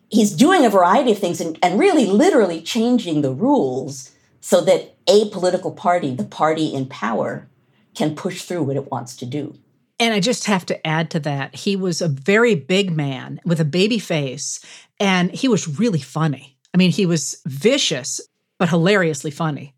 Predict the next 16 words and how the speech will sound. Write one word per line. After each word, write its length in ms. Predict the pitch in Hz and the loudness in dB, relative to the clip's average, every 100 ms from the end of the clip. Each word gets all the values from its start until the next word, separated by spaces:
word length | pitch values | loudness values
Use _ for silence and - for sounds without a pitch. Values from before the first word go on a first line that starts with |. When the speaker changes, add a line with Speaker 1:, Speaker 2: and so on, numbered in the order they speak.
| _ | _
Speaker 2:
So 320 | - - 190 | -8 2 4
that 160 | 175 175 | 4 0
pe-, 140 | - | -2
even 240 | 247 247 247 | 0 2 2
people 280 | 247 - 180 | 0 0 0
who 120 | 175 | 0
hated 520 | 170 175 220 254 226 | 0 2 2 2 0
him 140 | 175 | 0
were 80 | 156 | -2
like, 220 | 160 160 - | -4 -4 -4
"Oh 160 | 214 | -2
my 160 | 185 147 | -2 -2
God, 320 | 139 160 165 | -6 -6 -4
he's 220 | 139 160 | -4 -8
so 320 | - - 165 123 | -8 -4 -4 -4
funny." 480 | - 135 127 117 | -8 -10 -10 -14